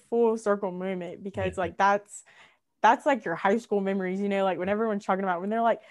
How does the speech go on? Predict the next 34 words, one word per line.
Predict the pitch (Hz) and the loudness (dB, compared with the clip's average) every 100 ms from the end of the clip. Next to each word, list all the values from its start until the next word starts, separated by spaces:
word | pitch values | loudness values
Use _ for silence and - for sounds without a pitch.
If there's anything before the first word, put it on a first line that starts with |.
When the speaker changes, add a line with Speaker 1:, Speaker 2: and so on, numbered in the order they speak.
| - _ - | -20 _ 2
Speaker 1:
five | 294 320 320 | 4 4 0
years | 302 302 | -2 0
old, | 294 285 277 | 4 4 2
I | - 247 | 0 0
hit | 285 285 | 0 -2
the | - | -2
grand | 247 254 277 277 | 0 0 2 -2
slam | 285 269 262 269 254 240 | -2 -2 0 4 4 4
in | 240 247 | 2 2
Speaker 2:
Yeah. | 247 | 0
Speaker 1:
the | 233 220 214 208 - - _ - | 2 2 2 -2 -8 -20 _ -2
World | 220 262 277 285 233 | 6 8 8 6 2
Series | 233 - 285 320 269 254 226 | -4 2 4 4 2 0 0
and | 233 233 | 0 0
Speaker 2:
Yeah. | 247 | 0
Speaker 1:
stuff | 240 - | 0 4
like | 233 214 | 2 4
that. | 240 233 208 - | 6 6 6 2
And | 196 202 | 0 0
you | 214 214 208 214 _ _ _ - | 2 2 0 -2 _ _ _ -6
get | 233 | -2
to | 262 | -2
go | 190 226 247 | 4 4 6
back | 220 208 208 | 6 4 2
to | - | -6
kinda | 208 202 190 185 175 | -4 -4 -2 -4 -6
where | 175 196 | -2 0
you | 208 | 0
had | 226 190 | 0 -2
your | 185 175 175 _ | -4 -6 -8 _
quote | 208 208 | 2 2
unquote | 202 190 160 | 2 -4 -2
glory | 180 233 175 | 0 2 0
days. | 165 160 180 | -2 -6 -8